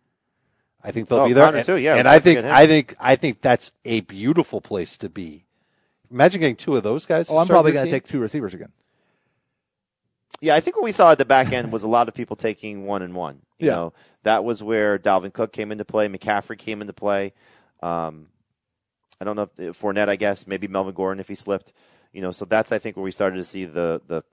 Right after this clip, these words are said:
Speaker 2: the combo. I don't know if a lot of people went full to where you went, Heath, of
Speaker 3: Right.
Speaker 2: taking two wide receivers.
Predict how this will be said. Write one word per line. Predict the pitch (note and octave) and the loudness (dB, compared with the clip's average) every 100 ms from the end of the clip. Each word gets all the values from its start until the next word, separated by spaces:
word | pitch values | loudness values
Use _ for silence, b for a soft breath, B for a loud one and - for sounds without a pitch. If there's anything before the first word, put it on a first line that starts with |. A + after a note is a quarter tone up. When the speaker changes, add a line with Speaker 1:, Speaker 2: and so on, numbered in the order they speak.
| - | -20
Speaker 2:
the | F2+ | -12
combo. | - F#2+ E2 D#2 | -4 -4 -4 -4
I | F#2+ | -4
don't | A2 | -6
know | A2 G#2 G2 | -4 -6 -8
if | C#2+ F2+ - _ - | -10 -12 -12 _ -8
a | F2+ | -4
lot | F#2+ G2+ G2+ | 0 0 -2
of | G2 | -6
people | G2+ F#2+ F#2 F2 | -12 -10 -10 -10
went | - F2 - | -10 -14 -16
full | - - A2 G#2+ G#2+ | -20 -6 -2 0 -2
to | - - | -6 -10
where | G2 | -8
you | G2 G#2 | -8 -8
went, | A2 G#2 | -8 -8
Heath, | A2+ B2 - | -10 -14 -8
of | F#2 F#2 | -6 -4
Speaker 3:
Right. | A#2 A2+ _ _ | -6 -8 _ _
Speaker 2:
taking | - F#2 G2+ | -16 -14 -14
two | G2+ | -8
wide | G2+ G#2 | -4 -4
receivers. | G2+ A2+ A2 A#2 | -6 -10 -8 -10